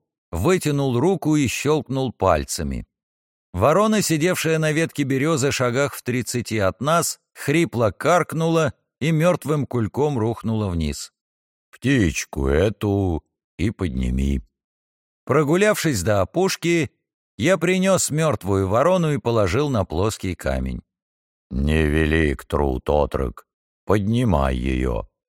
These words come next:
Анубис легко откликнулся на зов, но несколько секунд не мог понять, чего я от него хочу. Талант слегка возмутился, что я собираюсь поднимать обычную птицу,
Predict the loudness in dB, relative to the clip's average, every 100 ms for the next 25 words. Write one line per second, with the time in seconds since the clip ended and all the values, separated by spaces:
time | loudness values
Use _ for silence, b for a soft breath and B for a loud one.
0 | _ _ _ _ -2 2 2 2 2 2
1 | 2 0 -4 -8 -10 -2 0 0 -2 0
2 | 2 2 -2 -4 -2 -2 -2 -2 -2 -4
3 | -4 -2 -2 0 0 0 -2 -14 _ -2
4 | 0 2 2 0 -2 -2 -2 -2 -2 -4
5 | 0 0 0 -2 -2 0 2 0 0 -2
6 | 0 2 0 0 -8 -2 0 2 2 2
7 | 0 0 0 2 2 0 -2 0 -2 -2
8 | -6 _ _ _ 0 2 4 2 0 -2
9 | -2 2 2 2 0 0 -2 0 0 0
10 | -2 0 0 0 0 0 2 0 -2 -4
11 | -2 -2 -2 0 0 0 -2 -4 -6 -4
12 | -4 -4 0 0 0